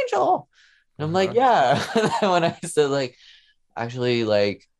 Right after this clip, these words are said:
Speaker 1: I've been trying to dig through this repression and, like, come to, you know, an honest transparency with myself, and I'm actually trans," she was like,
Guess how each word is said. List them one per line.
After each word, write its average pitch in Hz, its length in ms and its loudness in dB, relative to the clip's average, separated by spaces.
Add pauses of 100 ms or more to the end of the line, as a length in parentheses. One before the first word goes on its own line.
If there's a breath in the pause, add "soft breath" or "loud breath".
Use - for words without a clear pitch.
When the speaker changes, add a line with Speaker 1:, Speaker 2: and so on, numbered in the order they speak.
(120)
Speaker 1:
I've 110 280 -2
been 110 420 -4
trying 113 400 -4
to 107 100 -6
dig 117 360 -4
through 120 160 -4
this 104 180 -8
repression 107 640 -6
and, 107 140 -4
like, 98 240 -6
come 107 340 -6 (120)
to, 104 280 -6 (760 soft breath)
you 120 120 -4
know, 107 100 0
an 101 120 -4
honest 107 340 -4
transparency 107 720 -8
with 110 140 -10
myself, 104 380 -8
and 101 100 -8
I'm 101 80 -6
actually 98 300 -10
trans," 110 340 -8
she 104 80 -16
was 95 100 -12
like, 92 180 -10